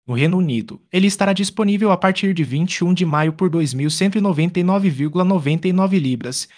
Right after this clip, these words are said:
e o pacote de acessórios custará quinhentos libras. Mas se você fizer sua compra entre vinte e um de maio e quinze de junho,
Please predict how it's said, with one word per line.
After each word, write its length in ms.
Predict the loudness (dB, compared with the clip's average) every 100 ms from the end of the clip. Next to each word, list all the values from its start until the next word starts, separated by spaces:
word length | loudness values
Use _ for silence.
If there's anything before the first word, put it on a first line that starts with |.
| _ -2
e 100 | 0
o 60 |
pacote 460 | 2 2 2 0 0
de 120 | 0
acessórios 540 | -2 -2 0 2 2
custará 480 | -2 -4 -2 0 0
quinhentos 540 | -2 -2 0 0 -2 -4
libras. 560 | -4 -6 -8 -12 -14 _ _ _ -2
Mas 180 | 0
se 100 | 0
você 260 | -4 -4 -4
fizer 300 | -4 -2 -2
sua 180 | -2 -8
compra 340 | -6 -6 -4
entre 220 | -4 -2
vinte 260 | -2 -2 -2
e 60 | -2
um 80 |
de 120 | -2 -2
maio 360 | 0 0 -2 -6
e 60 |
quinze 300 | -6 -4 -4
de 120 | -2 -2
junho, 420 | -2 -4 -6